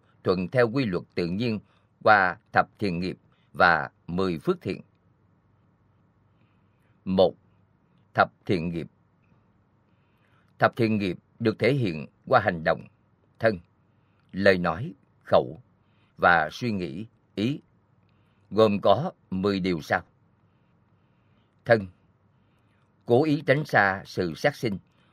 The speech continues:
trộm cướp và tà dâm. Khẩu, cố ý tránh xa sự nói dối,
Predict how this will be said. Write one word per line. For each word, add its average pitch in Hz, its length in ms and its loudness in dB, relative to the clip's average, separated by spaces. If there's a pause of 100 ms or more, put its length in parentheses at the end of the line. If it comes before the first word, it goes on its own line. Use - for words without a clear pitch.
(140)
trộm 78 320 2
cướp 98 160 -2 (360)
và 82 180 4
tà 76 220 -2
dâm. 92 120 -2 (1080)
Khẩu, 92 480 -2 (540)
cố 135 140 4
ý 151 240 0
tránh 147 160 0
xa 98 360 0 (160)
sự 95 300 -2
nói 104 180 -2
dối, 113 300 -2